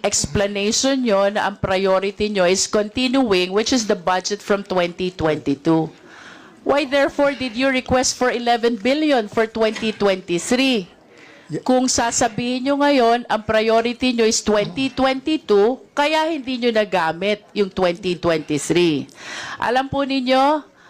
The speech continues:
Speaker 1: ah, Mister Resource Speaker,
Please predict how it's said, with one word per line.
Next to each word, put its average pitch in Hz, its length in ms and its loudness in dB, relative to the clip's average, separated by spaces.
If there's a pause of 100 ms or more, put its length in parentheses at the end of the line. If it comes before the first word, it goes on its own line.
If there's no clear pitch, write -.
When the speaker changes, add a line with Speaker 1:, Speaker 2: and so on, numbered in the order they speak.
(160)
Speaker 1:
ah, 196 640 2
Mister 247 320 -2
Resource 240 640 0
Speaker, 185 880 0